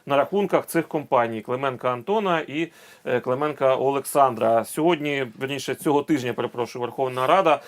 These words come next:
ухвалила закон про право на справедливий суд. Друзі, це справедливий суд, коли ми не можемо заарештувати рахунки головного податківця часів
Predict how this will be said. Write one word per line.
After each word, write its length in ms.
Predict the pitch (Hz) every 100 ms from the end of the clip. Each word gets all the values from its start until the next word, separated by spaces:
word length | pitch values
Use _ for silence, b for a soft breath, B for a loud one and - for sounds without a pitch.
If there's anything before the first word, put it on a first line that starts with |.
| B B
ухвалила 420 | 175 - 156 151 127
закон 400 | 143 165 165 147
про 460 | 147 143 139 139 117
право 320 | 156 147 135
на 160 | 131 135
справедливий 680 | - 135 135 139 143 131
суд. 380 | 123 214 226 - B B B B B
Друзі, 320 | - 151 120
це 380 | 113 156 156 156
справедливий 580 | - 160 165 208 247 185
суд, 220 | - 131
коли 440 | - 135 135 131
ми 160 | 131 131
не 100 | 131
можемо 420 | 139 143 127 123
заарештувати 880 | 117 123 123 - 135 156 151 135 123 b b b -
рахунки 480 | 123 - 151 131
головного 520 | 117 123 123 135 127 120
податківця 600 | 135 120 - 151 135 120
часів 500 | - 117 - 120